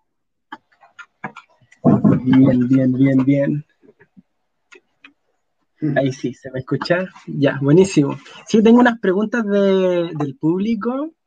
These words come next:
Bien, estamos muy felices, pues recibimos preguntas. Y está muy interesante la conversación. Eh, la primera pregunta, voy a leerlas todas, después ustedes pueden hacer una respuesta que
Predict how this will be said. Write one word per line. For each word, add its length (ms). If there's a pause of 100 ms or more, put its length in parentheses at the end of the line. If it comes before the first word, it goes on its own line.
(260)
Bien, 600
estamos 300
muy 120
felices, 400
pues 140
recibimos 500
preguntas. 760 (160)
Y 160
está 200
muy 160
interesante 480
la 100
conversación. 1800 (1300)
Eh, 600
la 120
primera 360
pregunta, 400
voy 240
a 60
leerlas 340
todas, 260
después 320
ustedes 380
pueden 240
hacer 180
una 140
respuesta 440
que 320